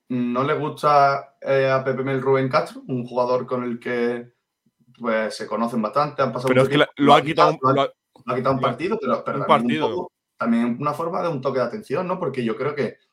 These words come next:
Speaker 1: eh, por lo menos desde fuera se ve que Rubén Castro, al menos para mí, que podía ser esa figurita indiscutible, y le ha dicho, "Oye,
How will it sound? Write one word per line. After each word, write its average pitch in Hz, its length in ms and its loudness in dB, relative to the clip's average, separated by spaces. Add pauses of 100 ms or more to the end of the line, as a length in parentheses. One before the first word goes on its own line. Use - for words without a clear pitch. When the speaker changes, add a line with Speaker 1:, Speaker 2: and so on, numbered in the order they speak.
(220)
Speaker 1:
eh, 110 520 -2 (160)
por 107 140 -8
lo 101 60 -6
menos 127 200 -2
desde 113 200 -2
fuera 117 300 -4
se 131 140 -6
ve 139 140 0
que 127 80 -6
Rubén 107 280 -8
Castro, 131 280 -6
al 98 80 -8
menos 117 220 -8
para 104 200 -4
mí, 131 300 -8 (240)
que - 100 -12
podía 104 260 -4
ser 127 480 0
esa 123 300 -4
figurita 131 540 -4
indiscutible, 131 720 -4 (320)
y - 100 -18
le - 80 -8
ha - 40 -6
dicho, - 240 -14
"Oye, - 340 -6